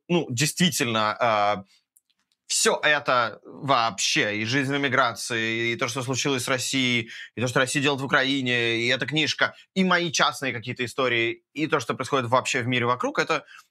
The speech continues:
то, что не перестает меня поражать. И на самом деле, чуть позже я отвечу на ваш вопрос, но я, наверное, хотел еще вот что сказать, что действительно эта книжка и про работу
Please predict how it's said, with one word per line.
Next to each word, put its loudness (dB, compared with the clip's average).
то, 0
что -2
не -2
перестает -2
меня 0
поражать. 0
И 0
на 4
самом 2
деле, 0
чуть -8
позже 0
я 0
отвечу -6
на 0
ваш -2
вопрос, 0
но -2
я, 0
наверное, 0
хотел -2
еще -2
вот 0
что -8
сказать, -2
что -2
действительно 0
эта -6
книжка 0
и 0
про 0
работу 0